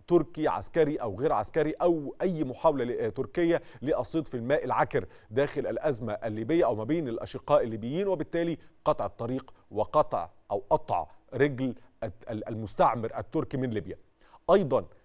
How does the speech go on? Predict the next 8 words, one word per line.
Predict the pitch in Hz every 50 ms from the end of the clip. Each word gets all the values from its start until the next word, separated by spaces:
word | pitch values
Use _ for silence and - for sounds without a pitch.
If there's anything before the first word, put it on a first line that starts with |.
| _ _ _ -
إن | 104
شاء | - - 165 175 151 139
الله | 135 135 147 156 156 147 - - - -
بعد | - 104 131 147 143 131 110 104
يومين | 107 113 127 151 165 156
بالظبط | 120 120 98 104 147 156 - - - - -
هتنقطع | - 123 127 - 131 127 - - 175 - - 139 92 - - - 139
رجل | 143 170 160 123 123 127 107 90